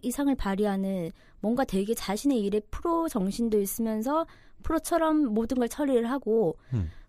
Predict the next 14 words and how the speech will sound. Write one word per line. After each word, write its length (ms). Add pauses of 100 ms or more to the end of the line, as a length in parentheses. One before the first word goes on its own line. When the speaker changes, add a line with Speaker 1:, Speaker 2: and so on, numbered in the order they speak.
Speaker 1:
그런 380
일에 280
대해서 580 (360)
미래지향적인 960
<laughs> 0
비전을 520
제시하는 760 (440)
그런 240
남자는 560
정말 520 (400)
설레게 480
하면서도 500
이게 220
섹시합니다. 920